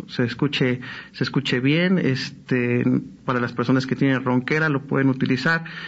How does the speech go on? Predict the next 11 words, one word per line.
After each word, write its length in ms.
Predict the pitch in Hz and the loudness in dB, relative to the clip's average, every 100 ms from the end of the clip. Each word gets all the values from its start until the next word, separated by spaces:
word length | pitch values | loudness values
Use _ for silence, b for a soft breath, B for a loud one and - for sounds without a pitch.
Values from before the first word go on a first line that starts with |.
| B B - | B B -6
es, 320 | 127 123 - - | -4 -4 -8 -4
es 140 | 135 | 0
muy 140 | 143 143 | 4 2
efectivo. 760 | 135 135 135 208 202 247 - B B B B B B _ _ _ - | 2 -4 0 2 2 0 -4 B B B B B B _ _ _ 0
Y 120 | 151 | 2
bueno, 400 | 143 156 151 - - | 4 2 2 0 0
eh, 420 | 143 139 131 135 - - - | 2 2 0 -4 -16 -10 0
no 240 | 151 160 | 2 2
cabe 200 | 196 269 | 2 2
mencionar 560 | 220 143 143 135 175 190 | 2 2 2 2 0 -2
que 260 | 165 131 | 0 0